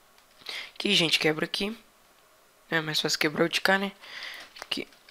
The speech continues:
Aqui, pronto, entrei. Nossa, era mais fácil ter dado a volta, mas aqui. Aqui, pronto, a gente veio com bota de Dima.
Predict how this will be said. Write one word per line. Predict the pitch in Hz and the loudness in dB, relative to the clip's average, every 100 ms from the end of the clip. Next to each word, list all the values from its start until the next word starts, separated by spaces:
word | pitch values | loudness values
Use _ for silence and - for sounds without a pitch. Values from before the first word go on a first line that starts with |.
| - - - - - _ _ - - - - - - - - - | -20 -20 -20 -20 -20 _ _ -20 -20 -20 -20 -20 -20 -20 -6 -4
Aqui, | - 143 160 | -2 -4 -4
pronto, | - - 156 147 | -6 -2 0 4
entrei. | 147 147 156 175 185 - | 4 6 4 2 0 -2
Nossa, | 151 151 - | 0 4 4
era | 147 | 6
mais | 151 - | 4 2
fácil | 160 - | 0 0
ter | 175 | 4
dado | 180 180 | 6 6
a | |
volta, | 151 139 - | 6 4 2
mas | 151 | 0
aqui. | 143 - - - - - - - - - - - - | -2 -8 -12 -12 -10 -10 -10 -12 -12 -14 -14 -16 -6
Aqui, | - 151 - 170 214 226 | 0 2 2 0 -2 -2
pronto, | - 185 202 156 | -2 0 0 0
a | |
gente | 156 147 | 2 0
veio | - - | 0 -2
com | 147 143 - - - - - - - | -4 -4 -10 -20 -20 -20 -20 -20 -8
bota | 156 151 151 156 | 2 4 4 4
de | 175 | 2
Dima. | 165 190 233 302 | 2 2 2 0